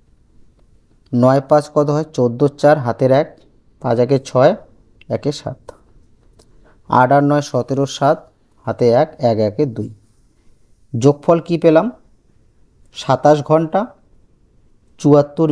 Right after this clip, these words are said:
মিনিট তেষট্টি সেকেন্ড। এবার সেকেন্ড এখানে কত আছে? তেষট্টি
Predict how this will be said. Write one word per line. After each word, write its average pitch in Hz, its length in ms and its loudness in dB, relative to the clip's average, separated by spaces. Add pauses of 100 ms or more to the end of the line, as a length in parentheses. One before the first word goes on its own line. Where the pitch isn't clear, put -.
মিনিট 170 220 0 (480)
তেষট্টি - 480 -4 (420)
সেকেন্ড। 110 340 -6 (1300)
এবার 160 340 4 (1600)
সেকেন্ড 170 520 0
এখানে 160 280 -4
কত 156 160 0 (140)
আছে? 175 160 -2 (1080)
তেষট্টি 160 440 0